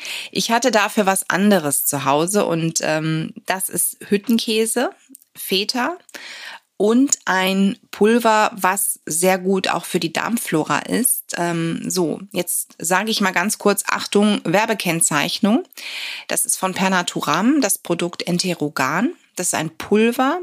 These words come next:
was förderlich für die Darmflora ist. Und, ähm, das mische ich Pipo eigentlich täglich immer mal mit ins Futter rein. Ja, manchmal,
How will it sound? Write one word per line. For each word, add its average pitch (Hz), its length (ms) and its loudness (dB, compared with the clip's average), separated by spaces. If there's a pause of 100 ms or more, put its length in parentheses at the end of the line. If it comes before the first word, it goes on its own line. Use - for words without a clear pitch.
(140)
was - 360 -2
förderlich 190 560 0
für 175 100 0
die 165 100 0
Darmflora 170 720 0
ist. - 520 -2 (640)
Und, 185 520 0
ähm, 165 240 -2
das 180 200 0
mische 196 320 2
ich - 240 -6
Pipo 202 300 -2
eigentlich 202 600 -2
täglich 196 600 -2 (160)
immer 196 240 4
mal 165 260 2
mit 180 380 -2 (200)
ins - 520 -2
Futter 170 380 -2
rein. - 480 -8 (580)
Ja, 165 160 2
manchmal, 165 400 0